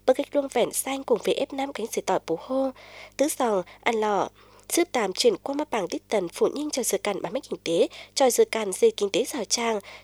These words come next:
cho sự càn bưng phụ nhân lò khó hay. Tứ giảm là sướp tàm biến mắng, bưng nội dung cách luôn hoạt động, tàng tánh chủ mũ hội, nhưng mự, nhưng màn hanh, nho sùng chất lượng cán bộ khoang hội,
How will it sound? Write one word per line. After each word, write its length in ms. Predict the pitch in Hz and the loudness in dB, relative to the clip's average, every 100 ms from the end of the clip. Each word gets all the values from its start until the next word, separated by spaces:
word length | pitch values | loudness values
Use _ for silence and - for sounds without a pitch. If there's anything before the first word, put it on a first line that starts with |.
| - | 2
cho 140 | 269 | 4
sự 160 | 247 233 | 6 2
càn 440 | - 220 208 196 - - - - | 2 0 0 0 -4 -14 -12 -2
bưng 140 | 302 | -2
phụ 220 | - 240 - | 4 4 4
nhân 300 | 285 285 285 285 - | -2 -2 -4 -8 -8
lò 180 | 233 208 | 0 0
khó 200 | - 262 | 0 -6
hay. 320 | - 254 208 160 _ _ - - - | -2 4 4 4 _ _ -20 -12 0
Tứ 120 | 262 | 0
giảm 340 | - 240 202 170 - | 2 -2 -2 -4 -6
là 100 | 240 | -2
sướp 180 | 226 330 - | -2 -2 -4
tàm 160 | 214 180 | -6 -2
biến 120 | 202 208 | -4 -4
mắng, 280 | 214 175 262 - - | -6 -4 -6 -8 -4
bưng 140 | 311 | -2
nội 120 | 285 185 | 0 0
dung 320 | - 196 160 | 4 2 2
cách 160 | - - | -4 -2
luôn 140 | 285 269 | -4 -2
hoạt 200 | 202 - | -6 4
động, 240 | 208 180 - - - | 4 4 -2 -18 -2
tàng 180 | 269 220 | -2 -2
tánh 260 | - 185 285 | -4 -4 -2
chủ 140 | - 220 | 0 2
mũ 160 | 196 | 2
hội, 260 | 302 247 190 | 2 2 2
nhưng 220 | - 220 220 | 0 -4 4
mự, 160 | 220 - | 4 4
nhưng 180 | 226 208 | 0 -2
màn 140 | 196 | -8
hanh, 260 | - 285 302 - - - | -4 0 0 -2 -12 -2
nho 100 | 311 | 2
sùng 220 | - 220 | 6 4
chất 200 | 170 311 | 4 2
lượng 240 | 254 208 160 | 6 6 6
cán 160 | 185 240 | -4 -2
bộ 160 | 269 196 | 2 2
khoang 220 | - 208 170 | 0 -4 0
hội, 340 | 226 196 151 | 4 4 2